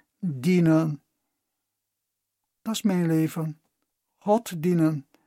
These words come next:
en ook de mensen dienen. Ik verschiet ervan dat de sport eigenlijk onze religie heeft vervangen. Sport is religie geworden. Als ik naar, van mijn appartement is tweehonderd meter van het klooster hier, als ik de zondagmorgen dikwijls naar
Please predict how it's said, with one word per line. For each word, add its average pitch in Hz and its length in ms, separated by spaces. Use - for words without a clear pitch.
en 175 160
ook 185 140
de 170 80
mensen 175 520
dienen. 160 440
Ik - 160
verschiet - 480
ervan 165 500
dat 190 180
de 175 80
sport - 540
eigenlijk 185 420
onze 180 480
religie 180 600
heeft 190 220
vervangen. 160 600
Sport - 540
is 190 180
religie 175 540
geworden. 170 720
Als 190 220
ik 185 140
naar, 175 420
van 190 100
mijn 170 140
appartement 180 680
is 170 100
tweehonderd 185 420
meter 185 300
van 165 160
het 165 140
klooster 190 440
hier, 175 260
als 160 160
ik 170 100
de 165 120
zondagmorgen 180 840
dikwijls 180 400
naar 175 300